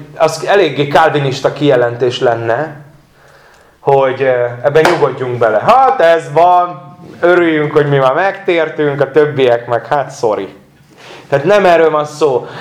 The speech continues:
Jézus azt mondja, hogy "Menjetek el, menjetek el és tegyetek tanítvánnyá minden népeket." A római levél azt mondja,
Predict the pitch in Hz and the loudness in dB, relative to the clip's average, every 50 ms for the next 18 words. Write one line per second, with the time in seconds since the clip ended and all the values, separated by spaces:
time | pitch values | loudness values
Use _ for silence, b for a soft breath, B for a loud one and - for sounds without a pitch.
0 | B B - 143 180 202 180 175 170 170 202 185 185 180 180 170 156 151 143 147 | B B 0 2 2 4 2 0 0 2 2 2 2 0 0 0 0 0 0 2
1 | 160 185 196 208 202 202 190 170 - 170 151 147 165 156 151 147 143 - - - | 2 2 2 2 2 2 0 0 -2 -4 -4 0 2 2 2 2 0 -2 -6 -12
2 | - - - 143 165 202 226 233 226 208 185 - 170 - - 151 147 143 147 - | -18 -10 -4 0 2 4 4 4 4 2 0 -2 -4 -2 -2 -2 -2 -2 -2 0
3 | - 214 202 190 180 - - 156 143 - - 208 190 185 175 156 - 160 156 151 | 0 0 2 2 0 0 0 -2 -2 0 2 2 4 4 2 0 0 0 0 0
4 | 156 156 156 151 160 170 180 202 220 240 240 233 220 185 147 135 147 139 139 143 | 0 -2 -2 -4 -6 -6 -4 -2 0 0 0 0 0 0 2 2 2 2 2 0
5 | 147 147 139 135 139 139 127 117 - 120 110 - 151 156 185 208 220 214 202 196 | 0 0 0 0 -2 -2 -2 -2 -2 -4 0 2 2 4 4 2 2 2 2 0
6 | 190 185 180 175 175 175 180 180 165 - 160 175 165 156 | 2 0 0 0 0 -2 -2 -2 -2 -4 -6 -6 -4 -4